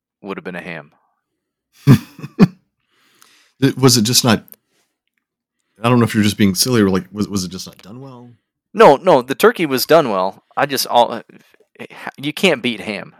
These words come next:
Speaker 1: You can't beat a good old Christmas ham, or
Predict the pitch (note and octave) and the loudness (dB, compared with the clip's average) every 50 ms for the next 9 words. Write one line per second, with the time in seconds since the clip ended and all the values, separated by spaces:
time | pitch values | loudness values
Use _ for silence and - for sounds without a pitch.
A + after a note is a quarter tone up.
0 | _ - D3 D3 - - G3 E3 - C3 B2+ A2+ - - G#2 - - G#2 G2 F2+ | _ -20 -20 -14 -10 -10 -10 -8 -8 -8 -10 -8 -8 -12 -12 -8 -8 -8 -8 -8
1 | E2 _ _ _ _ _ _ _ _ _ _ _ _ _ - G2+ G#2 G2+ G2 F2+ | -10 _ _ _ _ _ _ _ _ _ _ _ _ _ -12 -10 -8 -8 -10 -12
2 | _ _ _ _ _ _ _ _ _ _ _ _ _ _ _ _ _ _ _ _ | _ _ _ _ _ _ _ _ _ _ _ _ _ _ _ _ _ _ _ _
3 | _ _ _ _ _ _ _ - - B2+ - - A#2+ G#2+ - - A2 G#2 F#2 E2 | _ _ _ _ _ _ _ -4 -2 -2 -2 -2 -4 -4 -4 -4 -6 -8 -8 -12
4 | D#2+ - - G2+ G2 G2 F#2+ | -16 -14 -10 -8 -8 -8 -10